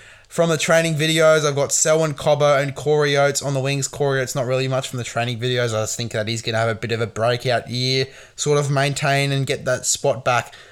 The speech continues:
on the wing for the Broncos. So I've got Selwyn and Corey Oates on the wings. Also from the training video, I've got Katoni Staggs to play next to Selwyn Cobbo on that edge.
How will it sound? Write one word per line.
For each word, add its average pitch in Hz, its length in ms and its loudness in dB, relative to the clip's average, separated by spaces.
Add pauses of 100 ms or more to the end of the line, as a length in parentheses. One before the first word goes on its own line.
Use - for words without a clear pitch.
(140)
on 139 200 0
the 131 80 0
wing 135 320 0
for 135 160 -4
the 127 80 -2
Broncos. 131 640 0
So 120 160 2
I've - 320 -10
got 127 160 -4
Selwyn 165 560 4
and 135 240 -2
Corey 147 400 2
Oates 139 240 2
on 139 120 -4
the 135 60 0
wings. 139 520 -2
Also 160 320 0
from 151 100 -4
the 135 60 -2
training 135 340 0
video, 131 460 2
I've 131 60 0
got 131 120 -2
Katoni 165 560 -2
Staggs 160 640 2 (280)
to 135 80 -6
play 135 320 0
next 135 480 -4
to 139 320 -2 (320)
Selwyn 143 380 0
Cobbo 147 540 4
on 131 140 0
that 127 160 2
edge. 156 560 0